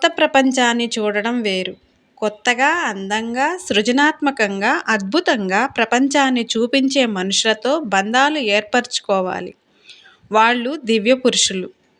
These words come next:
పుట్టినప్పటి నుండి అమ్మ ఈ ప్రపంచాన్ని పరిచయం చేసి ఎన్నో విషయాలు తెలియజేస్తుంది. నాన్న కూడా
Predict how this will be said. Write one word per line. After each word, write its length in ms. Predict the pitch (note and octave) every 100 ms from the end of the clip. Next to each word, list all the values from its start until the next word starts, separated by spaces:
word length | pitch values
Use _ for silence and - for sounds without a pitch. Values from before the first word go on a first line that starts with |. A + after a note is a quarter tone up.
| _ _ _ _ _ _ _ _ _ _ _ _ _ _ _ - D4
పుట్టినప్పటి 720 | C4+ D#4+ D#4+ D4+ - D4+ D4
నుండి 540 | C#4 C4+ C4 A#3 B3
అమ్మ 340 | - G#3+ B3+ D4+
ఈ 240 | B3+ A#3+
ప్రపంచాన్ని 880 | A#3+ A3 G#3 C4 D4+ D4 A#3 G#3+ B3+
పరిచయం 580 | C4+ G#3+ A3+ D4 C#4+ C4+ G#3
చేసి 680 | G3 G3+ G#3+ G#3+ G#3+ -
ఎన్నో 260 | A#3 C4+ D#4+
విషయాలు 600 | C#4 B3+ B3 G#3 G3 C#4+
తెలియజేస్తుంది. 1040 | - A#3 A#3 A#3 G3+ F#3 - F#3+ F3+ F3 - - - - - - - G#3
నాన్న 360 | G#3 A3 C#4+
కూడా 640 | D#4+ C#4 A#3+ G#3+ G#3+ G#3+